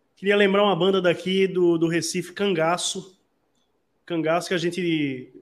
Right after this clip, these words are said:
ensaiava no mesmo estúdio aqui no Recife, enquanto eu tava com minha banda numa sala, eles estavam na outra sala, no mesmo horário,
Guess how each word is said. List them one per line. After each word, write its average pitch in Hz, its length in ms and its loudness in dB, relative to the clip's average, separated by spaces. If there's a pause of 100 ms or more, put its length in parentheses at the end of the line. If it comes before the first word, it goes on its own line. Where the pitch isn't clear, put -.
(120)
ensaiava 175 440 0
no 175 100 2
mesmo 202 280 2
estúdio 190 720 -4
aqui 147 220 -8
no 160 100 -2
Recife, 165 500 -6
enquanto 165 260 -8
eu 170 60 -4
tava 156 640 -2 (300)
com - 120 -12
minha 165 200 2
banda 156 260 0
numa 160 180 0
sala, 170 320 -2
eles 170 180 -2
estavam 156 340 -4
na 151 100 -4
outra 156 280 -4
sala, 156 300 -6
no 147 60 -4
mesmo 165 220 -4
horário, 151 420 -2